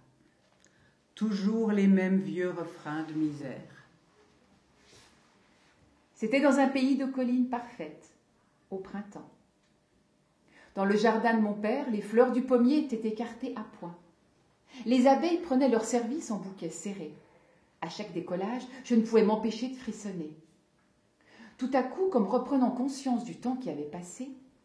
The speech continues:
Speaker 2: Anton a fait claquer les mots sous sa langue avec plus d'insistance.
Speaker 1: Heinzi,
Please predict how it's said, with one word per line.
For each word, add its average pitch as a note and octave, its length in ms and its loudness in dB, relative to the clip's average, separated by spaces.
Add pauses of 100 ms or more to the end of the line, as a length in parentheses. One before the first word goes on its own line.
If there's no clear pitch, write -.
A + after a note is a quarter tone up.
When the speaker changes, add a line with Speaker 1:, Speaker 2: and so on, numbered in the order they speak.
(500)
Speaker 2:
Anton A#3+ 440 2
a G3 80 2
fait F#3+ 160 -4
claquer A#3+ 340 -4
les G#3+ 120 0
mots G3 160 -2
sous F#3 140 -10
sa F#3 160 -6
langue G#3+ 380 -2
avec F3 300 -4
plus A#3 320 -4
d'insistance. - 840 -12 (760)
Speaker 1:
Heinzi, A3 680 0